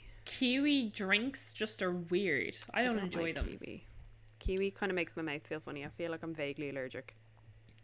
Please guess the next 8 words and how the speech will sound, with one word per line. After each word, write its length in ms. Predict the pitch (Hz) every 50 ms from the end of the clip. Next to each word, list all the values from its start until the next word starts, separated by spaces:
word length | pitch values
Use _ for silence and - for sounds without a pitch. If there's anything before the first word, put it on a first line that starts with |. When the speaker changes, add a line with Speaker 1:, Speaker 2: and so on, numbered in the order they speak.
| - - - - -
Speaker 1:
Oh, 160 | 226 233 240 - -
right. 220 | 190 - 208 226 226 - - -
Okay. 240 | 208 - 220 220 233 - - -
Speaker 2:
Yeah. 100 | 180 170
Speaker 1:
That's 300 | 165 175 - - - -
kinda 220 | - - 196 202
serious. 340 | 202 - - 226 240 - - - - - - - - - - -
Speaker 2:
Yeah. 160 | - -